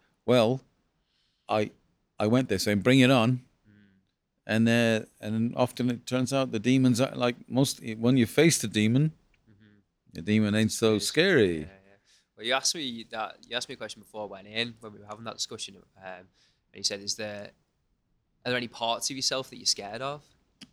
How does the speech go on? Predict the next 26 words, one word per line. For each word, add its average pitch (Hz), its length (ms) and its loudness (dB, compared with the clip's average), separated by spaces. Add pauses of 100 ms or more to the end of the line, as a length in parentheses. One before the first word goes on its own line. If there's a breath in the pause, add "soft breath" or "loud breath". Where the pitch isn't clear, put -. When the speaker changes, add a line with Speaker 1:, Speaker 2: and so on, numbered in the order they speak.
(800)
Speaker 2:
And 113 100 -10
I 120 80 -6
was 123 160 -10
like, 110 320 -8
"I - 840 -20
don't 320 140 -20
think 302 160 -20
so. - 160 -20 (680)
Like, 117 160 -10
I 117 40 -10
don't, 147 200 -8 (280)
you 131 80 -20
know, 127 100 -12
I 127 40 -10
don't 143 180 -12
know." 135 420 -10 (640)
I - 60 -20
mean, - 100 -20
obviously 98 260 -16
we've 101 160 -18
all 104 140 -8
had 101 260 -12
things 95 360 -14
happen 101 300 -10
to 98 240 -10
us - 320 -10